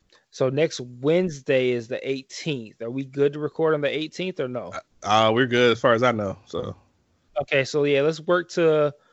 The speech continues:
Speaker 1: watch Buffed Up by the eighteenth and then, uh, talk about it on there.
Speaker 2: If I can, uh, I think I can down-, you know what? I can, I, if, if my Amazon lets me download to my tablet, I'm gonna watch it on the flight tomorrow.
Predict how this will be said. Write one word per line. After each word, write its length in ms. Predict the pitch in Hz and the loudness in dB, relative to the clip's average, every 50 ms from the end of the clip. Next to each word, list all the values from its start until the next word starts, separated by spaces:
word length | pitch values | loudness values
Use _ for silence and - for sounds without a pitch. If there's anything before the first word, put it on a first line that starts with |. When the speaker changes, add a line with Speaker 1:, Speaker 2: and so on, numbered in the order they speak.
| _ _ _ _ - | _ _ _ _ 0
Speaker 1:
watch 300 | 135 139 147 143 131 131 117 | 2 4 4 2 0 0 2
Buffed 280 | 143 147 143 143 - | 2 2 2 2 0
Up 140 | 156 143 131 | 0 0 0
by 140 | 131 123 123 | 0 0 0
the 60 | 127 | 0
eighteenth 580 | 110 127 131 117 - - - 139 135 131 123 120 | -2 -4 -6 -8 -8 -10 -10 -8 -8 -10 -10 -10
and 120 | 120 120 | -8 -8
then, 220 | 123 123 117 117 | -6 -6 -6 -6
uh, 480 | 107 92 120 123 120 117 113 110 104 104 | -6 -4 -4 -4 -2 -2 -2 -4 -4 -6
talk 280 | - - - 131 117 117 | -6 -6 -6 -6 -6 -6
about 260 | 113 113 110 110 110 | -8 -8 -8 -8 -8
it 80 | 104 | -8
on 180 | 107 101 104 110 | -8 -8 -10 -10
there. 180 | 110 101 - - | -10 -6 -2 -2
Speaker 2:
If 140 | - - | 0 4
I 140 | 165 160 196 | 4 4 4
can, 200 | - 202 185 170 | 4 2 0 2
uh, 440 | 160 156 151 143 143 139 139 135 127 - _ _ _ _ _ _ _ _ - | 4 4 4 4 4 2 2 0 -2 -4 _ _ _ _ _ _ _ _ -18
I 40 | - | -12
think 220 | - 381 427 - | -8 -6 -2 -2
I 60 | - | -2
can 180 | - - 120 110 | -2 -2 -4 -2
down-, 220 | 104 117 117 120 107 160 | 0 0 0 0 0 -2
you 80 | 175 | -2
know 160 | 208 233 226 | 0 0 -2
what? 100 | 208 185 | -2 -2
I 60 | 185 208 | -2 -4
can, 140 | - - _ - | -8 -8 _ -6
I, 140 | 156 156 - - | -6 -6 -6 -4
if, 160 | - 156 147 _ _ _ _ _ _ _ - | -6 -6 -6 _ _ _ _ _ _ _ -8
if 200 | - 156 151 139 | -6 -6 -6 -4
my 200 | 156 165 208 226 | -2 -2 -2 0
Amazon 480 | 175 170 180 175 160 160 151 143 135 135 | 0 0 0 2 2 4 4 4 4 2
lets 160 | 143 131 - | 0 -2 -4
me 120 | 143 131 | -6 -4
download 360 | 123 127 127 135 135 135 127 123 | -2 0 2 2 2 2 0 -2
to 60 | - | -2
my 140 | 123 110 110 | -4 -4 -2
tablet, 380 | - 143 139 139 127 113 113 120 | 2 4 4 4 4 4 2 0
I'm 80 | 135 | 2
gonna 100 | 175 185 | 2 4
watch 240 | 123 127 123 123 - | 6 4 4 4 0
it 80 | 123 120 | -4 -4
on 100 | 117 113 | -4 -6
the 80 | 110 | -8
flight 300 | - - 127 120 120 123 | -6 -2 -2 -2 -2 -4
tomorrow. 420 | - 113 107 107 101 98 98 95 | -6 -6 -4 -4 -4 -4 -6 -8